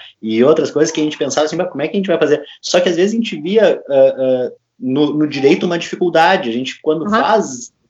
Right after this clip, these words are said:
Speaker 1: alguma coisa diferente, tem muita reclamação, muita restrição, né? E, e, claro, agora foi meio que forçado, e aí, é, é, aquela coisa de ter que f-, se adaptar a essas novas,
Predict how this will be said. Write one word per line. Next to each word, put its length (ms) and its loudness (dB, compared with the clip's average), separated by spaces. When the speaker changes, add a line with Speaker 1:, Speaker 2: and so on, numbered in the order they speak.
Speaker 1:
alguma 300 4
coisa 340 2
diferente, 1080 -2
tem 120 2
muita 240 0
reclamação, 640 0
muita 680 2
restrição, 760 2
né? 160 -2
E, 240 -2
e, 80 -6
claro, 320 2
agora 340 2
foi 220 0
meio 260 0
que 300 -6
forçado, 800 0
e 100 2
aí, 880 0
é, 120 -4
é, 520 -2
aquela 400 0
coisa 280 2
de 200 -8
ter 160 2
que 140 -4
f-, 200 -16
se 120 -2
adaptar 760 0
a 100 4
essas 380 2
novas, 480 0